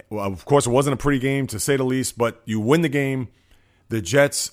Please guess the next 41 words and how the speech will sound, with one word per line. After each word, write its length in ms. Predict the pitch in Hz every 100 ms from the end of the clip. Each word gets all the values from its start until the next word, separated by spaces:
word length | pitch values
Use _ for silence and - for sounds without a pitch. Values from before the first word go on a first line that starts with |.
| -
certainly 540 | - 156 147 156 147
needed 320 | 113 127 151
a 80 | 147
win 160 | 143 139
in 40 |
the 80 | 131
worst 280 | 127 127 -
way 240 | 127 127
as 160 | 107 101
they 120 | 110
had 120 | 101
lost 280 | 104 139 135
six 180 | 135 -
in 80 | 123
a 20 |
row, 260 | 120 120 123
and 100 | 104
we 80 |
all 100 | 113
know 200 | 127 127
that 100 | 120
the 80 | 98
season 340 | - 139 123 113
had 120 | 98
just 200 | 107 -
spiraled 320 | 131 127 127
out 140 | 123
of 60 | 110
control. 500 | 110 - 131 127 127
The 80 | 104
coaching 340 | 131 135 120
staff, 320 | - 127 117
we've 100 | 117
talked 220 | - 135 113
about 180 | 117
it 40 | 110
for 120 | 101
weeks 220 | 117 117
on 80 | 110
the 60 | 98
podcast, 560 | 107 101 110 104 95